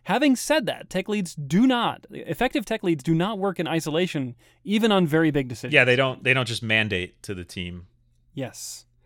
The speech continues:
Speaker 1: Like, "I've chosen
Speaker 2: From the beach.
Speaker 1: foobar. We are going to use it," <laughs> right?
Speaker 2: Yeah.
Speaker 1: <laughs> I think a, a really effective tech lead is someone who can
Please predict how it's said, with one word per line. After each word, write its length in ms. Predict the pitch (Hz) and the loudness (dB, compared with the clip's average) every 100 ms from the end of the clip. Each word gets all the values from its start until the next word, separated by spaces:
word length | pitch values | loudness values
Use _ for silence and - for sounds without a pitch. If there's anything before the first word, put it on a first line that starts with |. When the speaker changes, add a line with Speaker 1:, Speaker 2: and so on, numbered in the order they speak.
| _ _ _ _ | _ _ _ _
Speaker 1:
Like, 180 | 123 127 | -6 -2
"I've 160 | 139 | -2
chosen 300 | - 196 208 | 4 4 4
Speaker 2:
From 60 | 214 | 2
the 80 | 196 | 2
beach. 140 | 233 185 | 4 6
Speaker 1:
foobar. 460 | 147 127 110 107 | 6 6 -2 -6
We 100 | 127 | -4
are 80 | 143 | 0
going 240 | 147 180 170 | 2 2 2
to 100 | 190 | 0
use 180 | 214 156 | 0 -2
it," 220 | - - | -8 -14
<laughs> 60 | 180 | -12
right? 320 | 147 226 - - 311 - | -4 -2 -2 2 2 6
Speaker 2:
Yeah. 400 | 320 - 165 220 - 202 | 4 4 0 -4 -4 -16
Speaker 1:
<laughs> 260 | _ _ - | _ _ -8
I 100 | 156 | -4
think 120 | 220 | 0
a, 140 | 151 135 - | 0 -2 -10
a 60 | 147 | -8
really 300 | 170 262 208 | -4 -2 -2
effective 380 | - 175 151 - | -2 -4 -4 -4
tech 220 | 151 143 | -4 -2
lead 180 | 139 131 | -4 -4
is 120 | 123 | -4
someone 300 | 143 143 139 | -4 -4 -4
who 100 | 135 | -4
can 300 | 139 123 | -6 -8